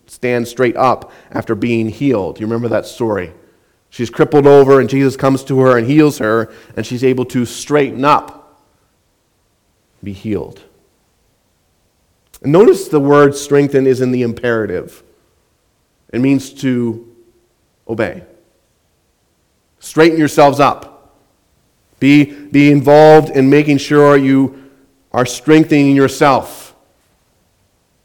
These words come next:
And what are we supposed to strengthen? We're supposed to strengthen the hands that hang down. What does the word hang down? It means to be weak, to let fall at your side.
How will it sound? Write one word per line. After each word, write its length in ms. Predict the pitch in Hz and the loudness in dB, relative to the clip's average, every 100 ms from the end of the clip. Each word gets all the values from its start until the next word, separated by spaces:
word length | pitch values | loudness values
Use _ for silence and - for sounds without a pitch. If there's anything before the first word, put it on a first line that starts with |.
| _ _ _ _ _ _ _ _ _ _ _ _ _ _ _ _ _ | _ _ _ _ _ _ _ _ _ _ _ _ _ _ _ _ _
And 80 | 113 | -4
what 80 | 127 | 0
are 40 | |
we 80 | 131 | 0
supposed 260 | 131 143 131 | 0 -2 -4
to 80 | 123 | -6
strengthen? 340 | 143 143 123 | -2 -2 -2
We're 60 | 120 | -2
supposed 240 | 135 - | -4 -4
to 40 | |
strengthen 360 | - 135 123 123 | -4 -4 -4 -6
the 80 | 120 | -4
hands 480 | 135 131 127 127 113 | 0 0 0 -2 -4
that 220 | 120 - | -4 -4
hang 320 | 123 120 120 | -4 -4 -4
down. 480 | 123 127 117 101 92 | -2 0 0 -2 -6
What 500 | - _ _ _ 127 | -14 _ _ _ -6
does 60 | |
the 60 | 123 | -2
word 140 | 127 | -2
hang 220 | 113 120 120 | -2 -2 -2
down? 220 | 123 123 | -2 -2
It 40 | |
means 200 | 113 110 | -4 -6
to 80 | - | -10
be 100 | 113 | -8
weak, 560 | 113 143 131 - - _ _ _ _ - | -2 0 0 -6 -20 _ _ _ _ -6
to 100 | 123 | -4
let 160 | 123 | -4
fall 360 | - 139 135 131 | 0 4 4 4
at 60 | |
your 100 | 113 | 0
side. 600 | 113 139 135 123 104 80 | -4 0 0 0 -2 -6